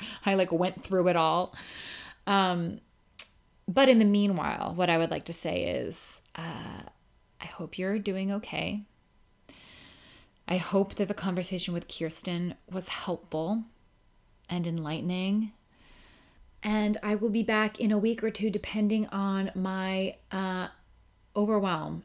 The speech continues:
and ability to get out a bonus episode next week. Remember, I promised every week during quarantine, but then I realized that was asking too much of myself,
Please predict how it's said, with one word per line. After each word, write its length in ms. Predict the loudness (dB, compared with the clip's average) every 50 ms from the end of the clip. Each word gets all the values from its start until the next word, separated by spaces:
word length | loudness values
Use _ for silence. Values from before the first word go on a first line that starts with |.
| -6 -4
and 160 | -2 0 0
ability 520 | 2 2 4 4 4 4 4 2 2 0
to 340 | -2 -2 -2 -2 0 0 0
get 220 | 0 2 2 2
out 200 | 2 2 2 0
a 40 | 0
bonus 380 | 0 0 0 0 -2 -4 -6 -8
episode 460 | -8 -8 -8 -6 -6 -6 -6 -6 -8
next 300 | -10 -10 -12 -12 -10 -8
week. 400 | -8 -8 -8 -10 -14 -16 -18 -20 -20 -20 _ _ _ -16 -12 -6
Remember, 360 | -4 -4 -2 -2 -2 -2 -2 -2
I 160 | -2 -4 -6
promised 680 | -6 -4 -2 0 2 4 4 4 2 0 -4 -8 -8 -6 -4
every 220 | -2 0 0 0
week 180 | 0 -2 -2 -2
during 200 | -2 0 -2 -2
quarantine, 540 | -2 -2 0 0 0 0 0 -2 -2 -2
but 180 | -4 -6 -8 _
then 260 | -4 -2 0 0 2 2
I 60 | 2
realized 440 | 2 2 2 2 2 0 -2 -2 -4
that 160 | -4 -4 -2
was 100 | -2 -2
asking 340 | -2 -2 -4 -4 -4 -4 -4
too 100 | -4 -6
much 160 | -6 -8 -8
of 80 | -8
myself, 340 | -10 -10 -8 -8 -8 -10 -10